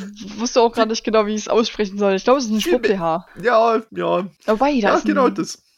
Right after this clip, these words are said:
Speaker 1: Reißverschluss dran. Ja, jedenfalls, das sieht ganz nice aus, ja. <laughs>
Speaker 2: Ja. Ja, ja, ja, ja.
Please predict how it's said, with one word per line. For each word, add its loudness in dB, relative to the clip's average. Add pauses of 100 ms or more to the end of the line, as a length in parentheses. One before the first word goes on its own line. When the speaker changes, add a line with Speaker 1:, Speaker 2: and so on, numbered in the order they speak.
(140)
Speaker 1:
Reißverschluss -10
dran. -4
Ja, 4
jedenfalls, 2
das -6
sieht -8
ganz -4
nice 2
aus, -4
ja. -8
<laughs> 0
Speaker 2:
Ja. 4 (500)
Ja, -2
ja, -6
ja, -8 (160)
ja. -4